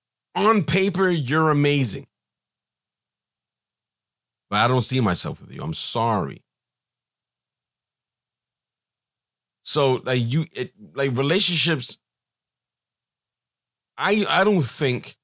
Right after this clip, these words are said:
relationships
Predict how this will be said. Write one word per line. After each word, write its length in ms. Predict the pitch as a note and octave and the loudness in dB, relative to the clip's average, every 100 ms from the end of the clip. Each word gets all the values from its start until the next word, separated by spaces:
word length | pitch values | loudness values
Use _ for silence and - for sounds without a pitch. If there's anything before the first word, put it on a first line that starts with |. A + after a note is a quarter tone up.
| _ _ _ _ _ _ _ _ _ _ _ _ _ _ _ _ _ _ _ _ _ _ _ _ - | _ _ _ _ _ _ _ _ _ _ _ _ _ _ _ _ _ _ _ _ _ _ _ _ -10
relationships 960 | G2+ A#2+ C#3+ C#3 C3+ - C#3 G#2+ - | -2 0 2 2 0 0 0 -2 -6